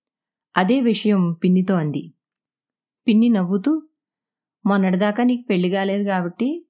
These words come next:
అతని గురించే ఆలోచిస్తా ఉండుంటావు. ఇంకిప్పుడు పెళ్ళయ్యాక అతను ఇంక నీ పక్కనే ఉన్నాడన్న ధీమా వచ్చింది కదా" అంది చాలా తేలిగ్గా. తను పడుకున్న గదిని ఆనుకుని మరో గది,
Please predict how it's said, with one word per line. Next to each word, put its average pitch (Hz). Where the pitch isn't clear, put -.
అతని 180
గురించే 165
ఆలోచిస్తా 202
ఉండుంటావు. 202
ఇంకిప్పుడు 233
పెళ్ళయ్యాక 214
అతను 196
ఇంక 196
నీ 185
పక్కనే 143
ఉన్నాడన్న 180
ధీమా 147
వచ్చింది 175
కదా" 185
అంది 175
చాలా 160
తేలిగ్గా. 147
తను 214
పడుకున్న 233
గదిని 202
ఆనుకుని 185
మరో 170
గది, 147